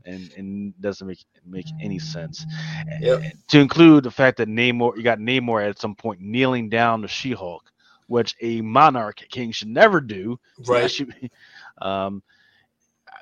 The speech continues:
Speaker 1: was Kazar and one of the agents of Wakanda? I don't remember that.
Speaker 2: Kazar was an agent of Wakanda, um, which apparently we get, 'cause Kazar gets a lot of screen time in this book. And so, I mean, obvious that he's going to be on the main roster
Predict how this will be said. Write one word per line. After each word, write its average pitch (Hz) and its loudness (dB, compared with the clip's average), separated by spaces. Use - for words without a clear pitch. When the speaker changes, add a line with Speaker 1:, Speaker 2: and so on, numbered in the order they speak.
Speaker 1:
was 151 6
Kazar 208 0
and 131 -4
one 147 0
of 147 -2
the 127 2
agents 143 -6
of 131 -10
Wakanda? 139 -6
I 117 -4
don't 120 -4
remember 101 -8
that. 78 -18
Speaker 2:
Kazar 139 4
was 139 0
an 156 -2
agent 143 -6
of 127 -8
Wakanda, 113 -8
um, 104 -8
which 120 -4
apparently 165 0
we 135 -4
get, - -10
'cause - 4
Kazar 254 0
gets 151 -2
a 120 -4
lot 113 -4
of 107 2
screen 123 0
time 98 -10
in 98 -10
this 101 -6
book. - -8
And 113 -6
so, 120 0
I - -10
mean, 123 -10
obvious 147 -2
that 113 -8
he's 120 -8
going 120 -6
to 113 -16
be 110 -4
on 104 -4
the 101 -10
main 110 -8
roster 143 -4